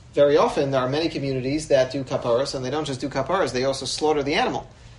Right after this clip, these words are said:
So then you have the opportunity to do Kisei Adam, and it may just very well be the first time in your life, or the first time in a very long time that you're doing the mitzvah of Kisei Adam. So do I do, do I make a shechianu when I'm doing a mitzvah for the first time in my life,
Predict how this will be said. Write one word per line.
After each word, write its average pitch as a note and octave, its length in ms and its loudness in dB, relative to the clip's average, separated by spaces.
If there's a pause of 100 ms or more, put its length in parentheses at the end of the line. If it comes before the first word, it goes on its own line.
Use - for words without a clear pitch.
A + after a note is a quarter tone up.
So - 120 -8
then E3 160 2
you F3+ 80 2
have E3 140 0
the E3 120 4
opportunity F#3+ 480 2
to F#3 120 -4
do F3 100 -2
Kisei F3 360 0
Adam, B2 340 -2
and C#3 100 -6
it C#3 100 -4
may D3+ 220 2
just E3 240 -2
very D#3 220 2
well C#3+ 140 2
be C#3 160 0
the D3+ 100 -2
first D3+ 280 -2
time C#3+ 200 -2
in C#3 60 -6
your C#3 100 -2
life, E3+ 340 0
or C3+ 80 -6
the B2+ 80 -6
first D#3+ 300 -6
time C#3+ 320 0 (880)
in D#3 100 8
a D3 60 8
very F3 240 6
long C#3 200 4
time C3+ 260 0
that D3 80 2
you're C#3+ 80 0
doing D3+ 180 0
the D3 60 -2
mitzvah D3 260 0
of C3 60 -4
Kisei D3 320 0
Adam. D3+ 260 2
So B2+ 140 -4
do D3 160 0
I D#3 160 8
do, G3 360 -4 (400)
do D#3+ 120 0
I D#3 80 4
make F#3 240 0
a G#3 40 -2
shechianu D#3 540 -2
when C#3+ 100 0
I'm C3+ 120 -2
doing D#3 240 -4
a C3+ 40 -4
mitzvah C#3+ 380 -4
for D#3+ 280 -4
the B2+ 100 -6
first E3 380 -8
time D#3 260 -4
in C3 100 -8
my A#2+ 120 -6
life, F3+ 360 -2